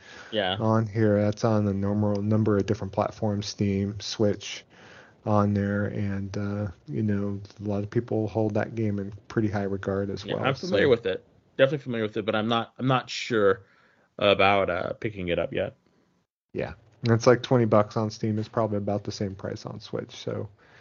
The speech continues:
Speaker 2: if need be, if you like that type of game, and it is coming. So, and that's all for the Jabroni Gaming News this episode.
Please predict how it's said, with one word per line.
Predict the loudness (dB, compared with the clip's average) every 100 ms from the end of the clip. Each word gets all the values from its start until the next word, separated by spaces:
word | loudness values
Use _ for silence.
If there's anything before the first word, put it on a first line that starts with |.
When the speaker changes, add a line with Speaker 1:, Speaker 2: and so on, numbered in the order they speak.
| -20 -20 _ _
Speaker 2:
if | -6
need | -2 -2 -2
be, | -4 -4 -8 -6
if | -6 -4
you | 0 2
like | 2 0 -2
that | -4 -4
type | -6 -6 -6
of | -6
game, | -2 0 -2 -6 -10
and | -6 -4 -4 2
it | 2 4
is | 6 8 8 6 0
coming. | 0 4 6 4 2 -10
So, | -10 -2 -2 -2 -6 _ _ -20 -20 -20 -20 -20 _ _ -12
and | -4 -2 -2 -2
that's | 0 -2 -4 -8
all | -2 2 2 0
for | -2 0
the | 0
Jabroni | 4 4 4 4
Gaming | 4 4 4
News | 4 2
this | 2 2 2
episode. | 0 4 6 4 2